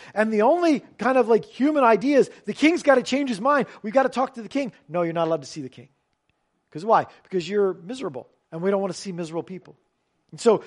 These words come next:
if we're not gonna talk to the king, how will God solve this? But what we're gonna see is that when God brings solutions, so often it's through people and through actions that when we first heard the news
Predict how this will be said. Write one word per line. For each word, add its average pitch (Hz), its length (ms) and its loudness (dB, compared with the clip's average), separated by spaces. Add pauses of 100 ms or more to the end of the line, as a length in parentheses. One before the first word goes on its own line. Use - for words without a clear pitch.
(140)
if 180 160 -8
we're 226 80 2
not 285 200 4
gonna 262 140 0
talk 254 260 -4
to 220 100 -10
the 196 60 -10
king, 320 280 -4 (120)
how 277 180 6
will 285 140 0
God 262 260 2
solve 320 340 -2
this? - 360 -20 (840)
But 185 100 -6
what 214 140 -2
we're 214 80 2
gonna 202 140 0
see 262 220 -4
is 208 120 -4 (160)
that 190 160 -4
when 180 240 -4 (180)
God 254 300 2
brings 233 260 -6
solutions, 190 680 -8 (160)
so 277 420 2
often 262 400 0 (160)
it's - 160 -8
through 190 220 -10
people 269 520 -4 (120)
and 165 100 -12
through 196 220 -8
actions 240 500 -2 (160)
that 190 180 -2
when 185 160 -4
we 185 120 -8
first 247 340 -4
heard 247 200 -6
the 214 80 -8
news 196 280 -4